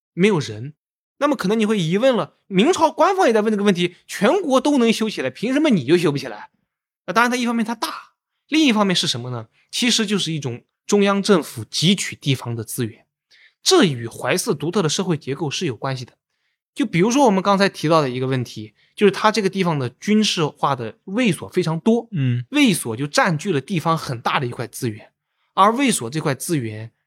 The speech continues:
Speaker 1: 是抚州县很难整合调动的。
Speaker 2: 至少土地资源是这样的。
Speaker 1: 人力资源也是一样呀，
Speaker 2: 嗯。
Speaker 1: 人力更难。卫所的这些人要承担中央的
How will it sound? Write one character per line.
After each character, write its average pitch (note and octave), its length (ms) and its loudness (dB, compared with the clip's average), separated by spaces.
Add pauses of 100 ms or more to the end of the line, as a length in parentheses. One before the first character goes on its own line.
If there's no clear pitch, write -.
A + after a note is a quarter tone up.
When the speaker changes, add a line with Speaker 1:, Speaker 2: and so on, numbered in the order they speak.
(220)
Speaker 1:
是 - 180 2
抚 - 160 -10
州 E3 160 0
县 F3 160 -2
很 G#2+ 260 -8
难 A#2+ 280 -10
整 A2 180 -8
合 A2 220 -16
调 A2 180 -10
动 G2 160 -20
的。 - 60 -20 (240)
Speaker 2:
至 D3+ 120 -6
少 D#3 100 2
土 C3 180 -4
地 D3 140 6
资 C3 160 4
源 A2+ 120 0
是 B2+ 120 -6
这 A2+ 80 -2
样 A#2 200 -2
的。 A2 120 -14
Speaker 1:
人 F#3 240 4
力 F4+ 120 6
资 F3+ 160 0
源 D#3+ 140 2
也 C#3 60 0
是 D3 120 -6
一 B2+ 100 -10
样 B2+ 160 -6
呀， A2+ 60 -8
Speaker 2:
嗯。 A#2 260 -12 (100)
Speaker 1:
人 G3+ 200 4
力 E4 140 4
更 D#4+ 220 -4
难。 A#2+ 240 -8 (240)
卫 D4 240 4
所 C3+ 180 -6
的 D#3 140 -4
这 F#3+ 120 0
些 F#3+ 140 0
人 D3 240 -2
要 F3 160 -2
承 F3 260 -6
担 F#3 160 -2
中 G3 260 -2
央 G3 220 -2
的 A#2+ 400 -6